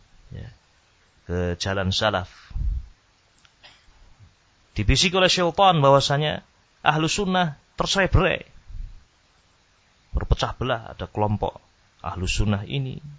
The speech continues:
ahlu sunnah itu. Ya. Salafi A, Salafi B, C, D. Kalau diteruskan bisa sampai apa? Z. Kalau ada huruf yang lain, lanjutkan.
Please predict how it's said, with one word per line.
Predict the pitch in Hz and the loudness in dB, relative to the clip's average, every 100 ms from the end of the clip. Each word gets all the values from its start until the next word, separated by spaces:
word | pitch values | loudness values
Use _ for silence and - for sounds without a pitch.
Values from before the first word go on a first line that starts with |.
| - | -14
ahlu | - 92 90 98 | -8 -6 -6 -4
sunnah | 107 101 101 | -2 -2 -4
itu. | 123 - 131 143 _ _ _ _ _ _ _ _ _ | -8 -12 -16 -18 _ _ _ _ _ _ _ _ _
Ya. | - 85 123 - _ _ _ _ _ _ _ _ _ _ _ | -12 -10 -12 -18 _ _ _ _ _ _ _ _ _ _ _
Salafi | - 98 104 - 110 | -10 -6 -6 -8 -8
A, | 123 120 | -6 -6
Salafi | - 113 107 107 | -8 -10 -10 -10
B, | - 113 123 127 | -8 -6 -6 -10
C, | - 127 123 | -10 -10 -10
D. | - 117 - | -8 -8 -6
Kalau | 101 101 | -4 -4
diteruskan | 98 110 - 135 | -2 -4 -4 -4
bisa | 110 117 | -4 -4
sampai | 120 113 131 | -2 -2 -2
apa? | 113 117 - - _ _ _ - | -4 -6 -10 -20 _ _ _ -10
Z. | 95 110 - _ | -4 -4 -4 _
Kalau | - 98 | -6 -6
ada | 95 | -4
huruf | 90 107 110 | -6 -6 -4
yang | 117 | -2
lain, | 113 135 123 - _ _ - | 0 -2 -6 -14 _ _ -12
lanjutkan. | 104 104 - 71 | -10 -10 -10 -12